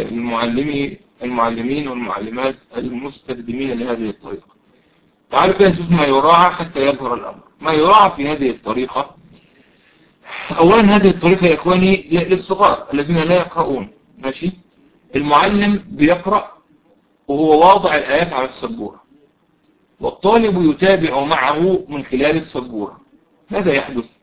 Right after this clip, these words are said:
الطالب حين يقرأ، آسف، المعلم حين يقرأ أو حين يلقن،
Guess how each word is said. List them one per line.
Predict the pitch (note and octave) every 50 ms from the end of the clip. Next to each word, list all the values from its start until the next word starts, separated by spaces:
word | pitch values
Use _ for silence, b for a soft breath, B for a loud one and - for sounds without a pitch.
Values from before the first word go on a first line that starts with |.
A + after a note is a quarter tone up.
| _ _ _ _ b b b b b b b b b b -
الطالب | C#3+ C#3+ - - G#3 A3+ B3 B3 A#3 G3 F3 E3
حين | D#3+ - G3+ G#3 G#3 F#3
يقرأ، | F3 D#3 D#3 E3 E3+ - - C#3+ D3 D3+ D3 - - - _ _ _ _ _ _ -
آسف، | C#3 C3+ - - - - _ - -
المعلم | F#3+ C#3 C#3 C#3 C3 D3+ G#3 A3+ A3 G#3 G3 F3 D#3+
حين | - - G3 G3+ G3+ F#3
يقرأ | E3 D3+ D#3 D#3+ - - D3 C#3 C#3+ -
أو | - C3 C3
حين | - F3 F3 E3+
يلقن، | D3+ C#3 C3+ C#3 D3 D3+ - - - - D#3 D3 C#3+ D3 C#3+